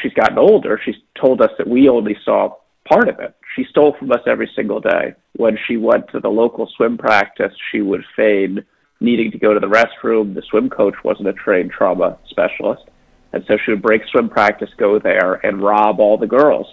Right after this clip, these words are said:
in her swim team. Uh, so she began stealing medicine, doing things in the middle of the night. So, uh, there wasn't violence, but it really turns your whole life upside down, because at the essence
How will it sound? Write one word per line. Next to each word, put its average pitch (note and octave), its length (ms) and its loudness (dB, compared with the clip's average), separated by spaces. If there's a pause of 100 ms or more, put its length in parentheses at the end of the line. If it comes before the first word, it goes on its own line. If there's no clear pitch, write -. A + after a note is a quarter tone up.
(180)
in A2+ 80 -6
her A#2 120 -4
swim G#3+ 280 0
team. - 240 -8 (800)
Uh, G#2 560 2 (200)
so G#2+ 440 2 (200)
she B2 120 -4
began A2 420 -4
stealing A2 340 -2
medicine, A2 540 -6 (380)
doing A2 240 0
things G#2 300 -4
in G2+ 60 -8
the G2 60 -4
middle G2 240 -2
of G2+ 60 -6
the A2 80 -8
night. F#2 320 -4 (440)
So, A2+ 360 2 (260)
uh, A2 240 -4
there A2+ 100 0
wasn't D3+ 360 2
violence, B2+ 460 2 (140)
but A2+ 120 -2
it - 80 -6
really C#3 320 2
turns A2 480 -4 (100)
your G2+ 240 -2
whole A#2 380 -4
life F#2 300 -2 (340)
upside F#2+ 460 -2
down, G#2 480 2 (480)
because C3 480 2 (640)
at C3 140 -12
the C3+ 140 4
essence D#3 460 0